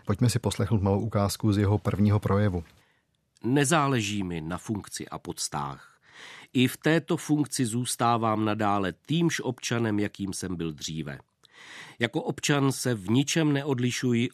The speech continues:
Speaker 2: od kteréhokoliv jiného občana. Jsem stejný jako kterýkoliv jiný skromný a prostý Kubánec. Avšak jsem Kubánec, který má sice tytéž schopnosti jako kdokoliv jiný,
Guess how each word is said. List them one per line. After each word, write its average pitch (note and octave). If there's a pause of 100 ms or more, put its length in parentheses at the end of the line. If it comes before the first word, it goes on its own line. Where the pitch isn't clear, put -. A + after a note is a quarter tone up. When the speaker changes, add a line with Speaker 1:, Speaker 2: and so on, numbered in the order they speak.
Speaker 2:
od -
kteréhokoliv C3
jiného A#2+
občana. D2 (460)
Jsem F2+
stejný B2
jako A2
kterýkoliv G#2+
jiný C3+
skromný B2+
a -
prostý A#2
Kubánec. G#2+ (520)
Avšak -
jsem B2
Kubánec, C3
který A#2
má A2+
sice - (120)
tytéž A2+
schopnosti -
jako F#2
kdokoliv D#2
jiný, A#2+